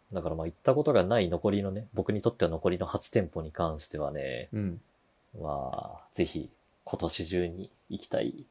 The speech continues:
Speaker 1: 行きたいな。行けるかな。
Speaker 2: <laughs> 確かに。いや、ほんといい情報だったな。気になる。
Speaker 1: ありがとうございます。ありがとうございます。
Speaker 2: いや、さすが。
Speaker 1: あ、今僕を、
Speaker 2: うん。
Speaker 1: 僕を褒めてくださったんですよね、今。
Speaker 2: <laughs>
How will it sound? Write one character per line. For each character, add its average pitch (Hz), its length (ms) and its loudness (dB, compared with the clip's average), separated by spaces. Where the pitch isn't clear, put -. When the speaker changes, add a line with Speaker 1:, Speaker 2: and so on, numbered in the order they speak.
Speaker 1:
行 - 100 -10
き - 60 -18
た - 100 -2
い - 80 -6
な。 - 300 -8
行 - 100 -8
け 117 80 2
る 131 80 0
か 123 100 2
な。 - 340 2
Speaker 2:
<laughs> - 0 -
確 - 160 8
か 180 100 8
に。 107 80 -4
い 95 40 -2
や、 95 160 -2
ほ 101 180 -4
ん 117 80 -2
と 123 100 2
い 120 60 6
い 107 40 4
情 92 200 2
報 98 160 0
だ 92 60 6
っ - 100 -2
た 87 80 -8
な。 82 180 -4
気 120 60 -2
に 101 100 0
な 92 120 2
る。 87 160 -2
Speaker 1:
あ 98 40 8
り 92 60 10
が 87 80 8
と - 80 -2
う 82 40 0
ご - 20 -2
ざ - 100 -4
い - 60 -8
ま - 40 -10
す。 - 280 -2
あ 98 40 10
り 90 80 10
が 90 60 6
と - 80 2
う - 40 2
ご - 40 0
ざ 156 80 -6
い 73 60 -12
ま 76 80 -16
す。 - 280 -4
Speaker 2:
い 104 60 -4
や、 90 120 -2
さ - 160 4
す 123 100 4
が。 95 100 6
Speaker 1:
あ、 - 20 6
今 90 80 4
僕 127 200 6
を、 127 500 8
Speaker 2:
う - 20 -16
ん。 - 20 -16
Speaker 1:
僕 107 160 6
を 127 60 10
褒 - 100 2
め 98 80 4
て - 100 0
く - 80 0
だ 85 80 6
さ - 120 0
っ - 60 -2
た 78 120 -4
ん - 20 -8
で 76 80 -8
す - 100 -4
よ 71 60 -8
ね、 - 140 -12
今。 92 120 -6
Speaker 2:
<laughs> - 480 -20